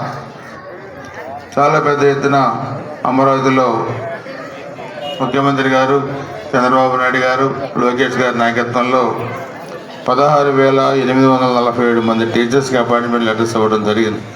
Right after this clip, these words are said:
గత ప్రభుత్వంలో ఒక డీఎస్సీ కూడా జరగలేదు.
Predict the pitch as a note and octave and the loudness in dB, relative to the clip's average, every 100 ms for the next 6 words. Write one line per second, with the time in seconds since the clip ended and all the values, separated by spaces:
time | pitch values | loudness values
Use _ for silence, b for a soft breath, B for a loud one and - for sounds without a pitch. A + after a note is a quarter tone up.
0 | - - - - - - - - - C#3+ | -16 -14 -12 -10 -12 -14 -16 -14 -4 -2
1 | D3+ D3+ D3+ D#3+ E3 D#3+ D3+ C3+ C#3 C#3+ | 0 0 2 2 0 0 -2 0 2 2
2 | D3+ C#3+ D3+ C#3 B2 A2+ - - - - | 2 2 2 2 2 -2 -4 -8 -8 -2
3 | A#2+ B2 A#2+ G#2 | 0 2 0 -2